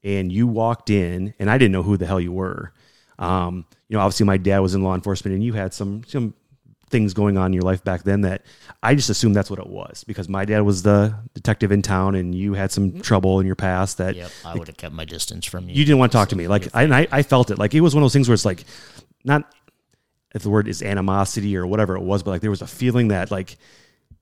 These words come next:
Speaker 1: uh, you didn't like me, and I didn't, I, I didn't know enough about you to even have an idea. And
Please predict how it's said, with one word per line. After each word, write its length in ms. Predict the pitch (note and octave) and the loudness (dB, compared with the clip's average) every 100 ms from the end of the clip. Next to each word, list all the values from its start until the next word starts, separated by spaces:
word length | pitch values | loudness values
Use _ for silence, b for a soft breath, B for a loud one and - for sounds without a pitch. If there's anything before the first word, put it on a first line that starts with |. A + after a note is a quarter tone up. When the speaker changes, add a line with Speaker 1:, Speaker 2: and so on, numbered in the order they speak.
| _ _ - | _ _ -20
Speaker 1:
uh, 120 | - | -12
you 200 | - A2 | -2 2
didn't 140 | C#3+ D3+ | 6 6
like 220 | C3+ - | 6 6
me, 140 | C3+ | 6
and 80 | A#2+ | 8
I 60 | A2+ | 6
didn't, 220 | A#2 B2+ | 4 0
I, 40 | A#2+ | 2
I 140 | B2+ C3+ | 6 8
didn't 140 | C3+ | 8
know 120 | A#2 | 8
enough 160 | A#2 A#2 | 6 4
about 260 | A2 G#2 B2 | 2 2 2
you 60 | |
to 80 | G#2+ | 4
even 180 | G#2+ F#2+ | 4 4
have 160 | F#2 | 2
an 80 | G2 | 0
idea. 500 | F#2 E2+ F#2 F#2 E2+ - b b b | 0 0 0 0 -4 -14 b b b
And 560 | A#2 A2+ G#2+ G2+ G2+ | 0 4 4 2 0